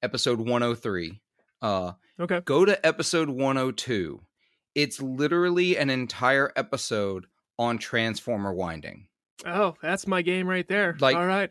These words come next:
Speaker 2: no
Speaker 1: yeah,
Speaker 2: problem.
Speaker 1: they had a guy,
Speaker 2: <laughs>
Speaker 1: I'm gonna, I feel really bad. I can't remember his name right now, but he owns a transformer company.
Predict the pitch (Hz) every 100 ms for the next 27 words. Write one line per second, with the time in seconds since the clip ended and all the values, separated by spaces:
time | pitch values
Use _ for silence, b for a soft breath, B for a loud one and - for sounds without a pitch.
0 | - 165 139 147 147 175 139 170 196 180
1 | 180 170 180 180 175 175 - _ _ _
2 | 165 180 180 151 185 170 139 165 175 170
3 | 156 165 156 - 160 151 151 156 139 127
4 | 135 156 160 151 113 147 147 143 131 127
5 | 139 143 151 143 143 147 143 139 151 143
6 | 127 139 135 139 139 139